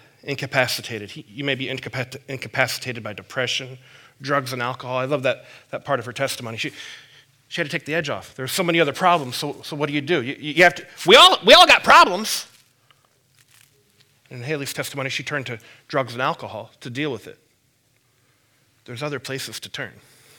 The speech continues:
Yeah, Maybe, yeah, I'll keep moving. Satan wants to incapacitate you and harm you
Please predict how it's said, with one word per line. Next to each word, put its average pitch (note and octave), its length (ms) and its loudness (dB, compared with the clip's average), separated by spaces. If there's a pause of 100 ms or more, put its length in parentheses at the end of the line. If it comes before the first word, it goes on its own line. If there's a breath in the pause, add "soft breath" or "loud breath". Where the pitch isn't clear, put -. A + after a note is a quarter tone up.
Yeah, - 3500 -20 (460 soft breath)
Maybe, C3+ 480 -4 (2250 soft breath)
yeah, - 160 -16 (800 soft breath)
I'll B2+ 120 -6
keep - 200 -16
moving. - 260 -20 (1600 soft breath)
Satan D3+ 360 -2
wants C3+ 220 -4
to - 100 -14
incapacitate A#2+ 800 -8
you A2 220 -16 (2750 soft breath)
and A2+ 120 -16
harm A2 280 -8
you G#2+ 140 -18